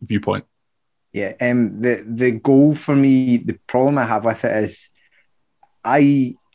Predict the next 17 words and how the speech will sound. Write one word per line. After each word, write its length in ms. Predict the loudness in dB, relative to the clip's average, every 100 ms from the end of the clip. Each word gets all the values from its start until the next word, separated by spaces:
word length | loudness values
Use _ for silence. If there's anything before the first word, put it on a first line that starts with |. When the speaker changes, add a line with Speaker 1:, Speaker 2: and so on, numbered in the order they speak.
| _ -4
Speaker 2:
I 120 | -4
quite, 280 | 0 0 2
I 220 | 2 2
don't 260 | 2 -2 0
mind 200 | 0 0
teams 220 | 0 0
playing 160 | 0 0
about 200 | 0 0
at 120 | 0
the 100 | 0
back, 260 | 0 -2 -4 -8
and 100 | -8
I 40 |
think, 280 | -4 -4 -2
like, 220 | -4 -2
people 240 | -4 -2 -4
get, 320 | -2 -2